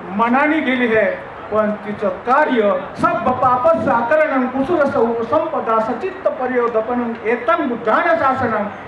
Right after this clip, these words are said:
ही जी दोन वाक्य आहेत, बुद्धाचं जे तत्वज्ञान आहे, ते तत्वज्ञान या केशराबाईंनी अशिक्षित असतानाही आपल्या अंगी काढलं आणि एक आदर्श असा समाज घडवलाय.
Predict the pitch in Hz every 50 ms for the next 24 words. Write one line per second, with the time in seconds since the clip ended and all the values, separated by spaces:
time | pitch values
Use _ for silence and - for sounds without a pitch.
0 | - - - 240 254 247 - 254 254 247 247 - - - 226 285 311 311 302 269
1 | 233 - - - - 233 220 220 220 - 185 - - 240 247 254 247 269 262 247
2 | 240 226 233 220 208 214 - 320 302 - 262 262 240 220 208 202 190 - - -
3 | - - 254 247 - - 277 269 - 254 247 202 220 214 202 196 196 - - -
4 | - - 214 214 214 214 214 240 226 226 - 311 320 320 302 277 254 247 240 233
5 | 233 226 220 - - - - - - 202 - - 302 330 - - 349 349 349 311
6 | 269 - - - 320 320 320 370 370 381 381 349 311 - 311 302 294 269 262 254
7 | 247 277 277 - - - - - - 123 - 104 101 101 - - - - - -
8 | - 262 277 285 285 - - - 233 240 226 294 330 349 339 - - - 370 339
9 | 320 - - 359 330 302 240 214 - - - - - - - - - 226 208 214
10 | 240 254 285 302 262 202 214 208 202 190 180 165 143 127